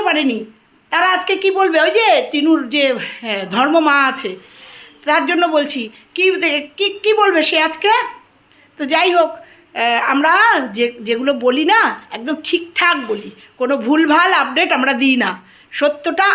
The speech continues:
আমাদের সামনে দিই। যেমন, আহ, ফ্ল্যাটের মালিকের, মালিক না, মানে জমির মালিকের আপডেট চলে এসেছিলো না,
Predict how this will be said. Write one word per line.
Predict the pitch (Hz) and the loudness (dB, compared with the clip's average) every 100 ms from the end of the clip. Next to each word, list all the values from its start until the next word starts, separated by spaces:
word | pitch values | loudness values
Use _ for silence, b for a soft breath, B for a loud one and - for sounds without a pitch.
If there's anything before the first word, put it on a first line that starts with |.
| 302 | 2
আমাদের | 302 311 349 339 | 2 2 0 0
সামনে | 330 294 349 330 | -2 2 0 2
দিই। | 339 285 | 2 2
যেমন, | 277 320 320 | 2 2 2
আহ, | 311 - - 262 262 233 240 247 | 0 -6 -4 0 0 0 -2 2
ফ্ল্যাটের | 294 311 349 311 | 0 2 0 2
মালিকের, | 285 285 330 339 285 247 | 2 2 0 2 0 2
মালিক | 311 339 302 | 0 0 -2
না, | 240 | -2
মানে | 233 262 262 254 226 | 0 0 0 -2 0
জমির | 349 403 381 | 2 4 4
মালিকের | 359 370 359 311 - | 2 0 0 2 0
আপডেট | 269 320 320 311 | 0 -2 -4 -4
চলে | 294 302 | 0 0
এসেছিলো | - 349 453 | -2 -2 0
না, | 480 | 2